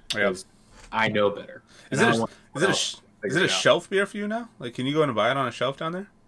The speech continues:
Speaker 2: Um, so there are some places down here that, that do get it, um, in, like, waves.
Speaker 1: Got it. Wow. I don't even get it in Connecticut. That's amazing. I think,
Speaker 2: Yeah.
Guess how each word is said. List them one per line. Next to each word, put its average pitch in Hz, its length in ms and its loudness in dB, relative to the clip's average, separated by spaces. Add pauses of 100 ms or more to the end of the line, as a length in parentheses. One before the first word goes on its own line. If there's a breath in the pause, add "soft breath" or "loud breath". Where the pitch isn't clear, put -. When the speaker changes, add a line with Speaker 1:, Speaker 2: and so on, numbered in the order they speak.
(440)
Speaker 2:
Um, 131 320 0
so 131 400 -2 (220)
there 139 180 -4
are 127 60 2
some 175 460 -4
places 135 400 -4
down 120 200 0
here 113 220 -2
that, 104 300 -6 (200)
that 101 240 -10
do 110 680 -2
get 107 280 -2
it, 95 220 -8 (380 soft breath)
um, 98 460 -8 (380)
in, 120 120 0
like, 101 160 -4
waves. 95 560 -6 (440)
Speaker 1:
Got 110 280 -4
it. - 100 -10 (120)
Wow. 123 320 -2 (120)
I 104 80 -4
don't 127 100 -4
even 104 140 -6
get 98 140 -6
it 98 40 -12
in 95 60 -14
Connecticut. 98 440 -10 (100)
That's - 140 -20
amazing. 95 300 -10 (440 loud breath)
I 120 60 2
think, 165 160 0
Speaker 2:
Yeah. - 80 -8